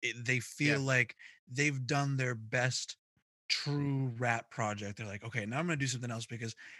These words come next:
Speaker 1: I just conquered this genre." Even though they might go back to it later.
Speaker 2: Right.
Speaker 1: Like, for instance, I think Faces is Mac Miller's magnum opus because right after it, he went to, like, the,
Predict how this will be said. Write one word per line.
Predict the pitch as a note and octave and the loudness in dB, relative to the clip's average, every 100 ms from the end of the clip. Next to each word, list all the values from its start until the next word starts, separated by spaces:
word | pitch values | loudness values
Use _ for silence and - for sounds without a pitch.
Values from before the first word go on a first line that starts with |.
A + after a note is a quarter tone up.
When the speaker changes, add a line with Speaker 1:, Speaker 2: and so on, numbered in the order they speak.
| - | -10
Speaker 1:
I | B2 | -4
just | C3+ B2+ - | 0 0 -2
conquered | - A#2+ A#2 A#2 G#2+ | -2 -2 -4 -6 -6
this | A2 G#2+ | -4 -2
genre." | - A#2 G#2 G#2+ | -2 -2 -4 0
Even | G3+ G#3 | 2 2
though | |
they | F3 D#3+ | 4 2
might | D3+ | 0
go | D3+ | 0
back | C#3+ C#3+ | 2 2
to | C#3+ | 0
it | B2 | -4
later. | A2+ A#2 B2 C3+ - - - | 0 2 2 0 -2 -12 -4
Speaker 2:
Right. | G#2+ D#3 | 0 0
Speaker 1:
Like, | |
for | - D#3 | 2 2
instance, | D3+ C#3+ C3+ | 4 2 0
I | C3 C3 | 2 2
think | C#3 B2+ | 0 -2
Faces | - B2+ B2 A#2+ A2+ A2+ - - _ - | 0 2 2 0 -4 -8 -12 -20 _ -6
is | B2+ A2+ | -4 -2
Mac | B2+ B2 A#2 | 0 0 0
Miller's | B2 A#2+ A#2 A#2 | -2 -2 -2 0
magnum | A2+ A2 A2+ | -2 0 -2
opus | G#2+ G#2+ - | -4 -6 -8
because | A#2+ A#2+ G#2+ | -4 -2 0
right | A#2 A2+ | 2 4
after | A2+ A2+ B2 A#2 | 2 0 -4 -6
it, | |
he | A#2 | -6
went | A2+ A2+ | -6 -6
to, | A#2+ | -4
like, | A2 G#2+ - | -4 -6 -8
the, | A2 | -8